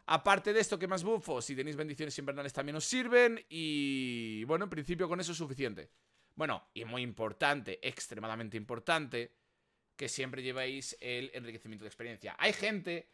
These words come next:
que suele decir, mejor llevar el de, mm, el de Magic Find. Bueno, que nos diga, chicos, que llevar el, mm,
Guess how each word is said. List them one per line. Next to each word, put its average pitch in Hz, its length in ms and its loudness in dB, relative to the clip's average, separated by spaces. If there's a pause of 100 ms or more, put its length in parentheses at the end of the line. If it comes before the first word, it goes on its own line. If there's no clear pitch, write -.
(280)
que 131 140 -4
suele 151 180 -2
decir, 139 420 -4 (500)
mejor 202 420 2
llevar 220 280 8
el 214 160 6
de, 160 580 2 (340)
mm, - 40 -10
el 151 60 -6
de 143 80 -2
Magic 170 220 -2
Find. 123 280 0
Bueno, 120 280 -6
que 120 140 -8
nos 113 180 -10
diga, 151 300 -4
chicos, 139 380 -10
que 123 120 -10
llevar 127 240 -4
el, 110 720 -4
mm, 90 260 -12